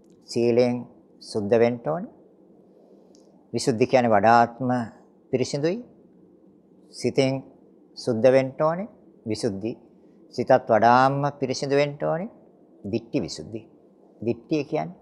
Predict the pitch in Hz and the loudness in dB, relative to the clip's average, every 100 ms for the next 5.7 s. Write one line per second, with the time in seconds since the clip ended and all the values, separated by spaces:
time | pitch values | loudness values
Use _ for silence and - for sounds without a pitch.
0 | _ _ _ _ 107 104 - 95 104 - | _ _ _ _ -6 -6 -4 -10 -12 -20
1 | _ _ _ _ _ _ _ _ _ - | _ _ _ _ _ _ _ _ _ -20
2 | - - _ _ _ _ _ 160 165 123 | -20 -20 _ _ _ _ _ 2 4 4
3 | 123 127 - 160 170 160 - 110 117 123 | 4 0 -4 0 0 0 0 0 2 2
4 | 131 143 - 196 - _ _ _ 113 107 | 2 -2 -4 -8 -8 _ _ _ -14 -8
5 | 104 80 - - - - - | -8 -8 -10 -16 -16 -16 -20